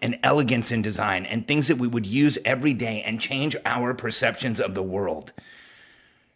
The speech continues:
He is such an incredible definition of simplicity of purpose because he reset the bar in not one, but a half dozen industries, and the entire Apple product line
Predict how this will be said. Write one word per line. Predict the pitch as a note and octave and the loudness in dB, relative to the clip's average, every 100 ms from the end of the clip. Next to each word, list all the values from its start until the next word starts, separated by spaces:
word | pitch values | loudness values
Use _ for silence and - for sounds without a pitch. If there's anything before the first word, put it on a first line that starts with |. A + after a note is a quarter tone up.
| _ | _
He | C#3 | 2
is | C3+ | 4
such | D#3 C#3+ | 4 4
an | C#3 | 2
incredible | A#2 - C#3 D3 C#3 D3 C3+ G#2 | 2 4 4 4 2 2 0 0
definition | B2 A2 A#2 A#2+ A2+ G2 F2 - | 0 2 2 2 2 -2 -6 -8
of | F#2+ | -4
simplicity | - G#2 C3+ B2 A#2+ A2 | -4 -2 0 0 0 -2
of | F#2 | -2
purpose | - A#2+ - F#2 - | -2 -4 -2 -6 -2
because | A#2 A2+ A#2+ | -2 -2 0
he | A#2+ | 0
reset | G#2+ A#2 E3+ F3 - D3 - | 2 2 2 2 0 0 2
the | A2+ | 2
bar | B2+ B2+ F2 E2+ - - - | 6 6 6 2 0 -10 -4
in | A#2 C#3 | 4 6
not | E3 F#3 B2+ | 6 4 6
one, | C3+ C3+ F#2 G2+ | 6 6 4 2
but | B2 | 4
a | |
half | A2+ - G3 A3+ F#3+ C3 | 6 6 8 8 4 4
dozen | D#3+ F3 E3 F3 | 8 8 8 4
industries, | - D3 B2+ - - E2+ F#2 - - - - - - | 6 6 6 2 -2 -6 -6 -8 -12 -16 -16 -18 0
and | C#3 D3 | 4 6
the | D3 E3+ | 4 4
entire | E3 D#3 - - G3 A#3 G#3 C3 G#2+ | 4 4 2 2 8 10 10 8 4
Apple | - D#3 D#3+ C3+ | 4 4 4 4
product | - E3 B2+ F#2+ | 8 8 8 2
line | E2+ E2+ G2 | -2 -2 -6